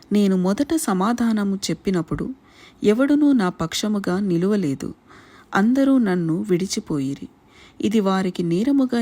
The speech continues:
ఎంచబడకుండునుగాక. అయితే నా ద్వారా సువార్త సంపూర్ణముగా ప్రకటింపబడు నిమిత్తమును,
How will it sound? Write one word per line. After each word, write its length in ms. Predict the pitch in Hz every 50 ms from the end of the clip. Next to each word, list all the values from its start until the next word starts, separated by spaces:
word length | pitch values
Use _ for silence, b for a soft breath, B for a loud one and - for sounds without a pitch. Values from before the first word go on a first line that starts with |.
| 214 185
ఎంచబడకుండునుగాక. 1200 | 170 165 175 - 240 226 208 196 190 185 190 - 185 180 180 180 180 175 165 - - - - - - 175 - - B B B B B B B B B B B -
అయితే 340 | 208 262 320 - - 226 180 156 - - _ _ -
నా 120 | - 180 220
ద్వారా 400 | 262 - 254 233 214 190 - 123 165
సువార్త 540 | - - - - 170 196 202 254 254 - - 254
సంపూర్ణముగా 840 | - - 160 160 160 - 202 226 240 254 240 226 214 208 214 202
ప్రకటింపబడు 840 | 202 - - 156 139 - 180 - 226 233 233 - 214 - 185 175 165
నిమిత్తమును, 680 | 160 151 156 170 190 - _ - 180 170 160 151 143